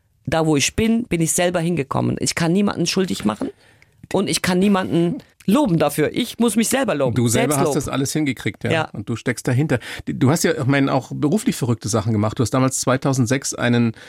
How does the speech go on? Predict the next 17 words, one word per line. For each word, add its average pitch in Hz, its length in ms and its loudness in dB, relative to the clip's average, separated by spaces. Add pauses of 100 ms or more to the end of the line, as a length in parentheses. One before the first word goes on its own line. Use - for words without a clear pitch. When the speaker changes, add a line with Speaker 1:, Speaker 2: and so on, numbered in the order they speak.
(140)
Speaker 2:
einen 113 220 2
Salon, 117 360 2
das 143 140 -2
Haarwerk 131 320 2
in 123 80 2
München 139 340 2
aufgemacht, 135 540 0
hattest 113 220 -4
vorher 123 140 0
schon 120 180 0
einen 110 60 2
Salon 107 280 0
eben 107 200 -2
in, 92 120 -6
in - 160 -4
Frankfurt. 135 480 -4
Speaker 1:
Ja, 135 260 0